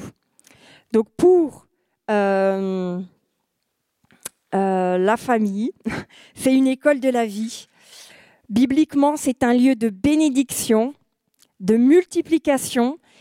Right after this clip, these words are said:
c'est un lieu d'héritage et de récompense. Les enfants sont une récompense. Écoutez, <laughs> je vous le dis,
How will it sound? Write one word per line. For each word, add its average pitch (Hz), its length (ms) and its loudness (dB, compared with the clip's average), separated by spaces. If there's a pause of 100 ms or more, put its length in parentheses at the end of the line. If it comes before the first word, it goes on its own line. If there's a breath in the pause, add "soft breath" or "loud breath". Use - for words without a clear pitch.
(120 soft breath)
c'est 254 260 -4
un 247 120 2
lieu 240 260 2
d'héritage 285 800 0
et 240 80 2
de 208 140 2
récompense. 214 1120 -2 (580 soft breath)
Les 240 380 0
enfants 320 500 -2 (600)
sont 226 200 -2
une 220 240 -4
récompense. 214 880 -6 (720)
Écoutez, 214 680 -4
<laughs> - 1080 -14
je 208 120 0
vous 226 260 -2
le 220 180 2
dis, 196 540 -6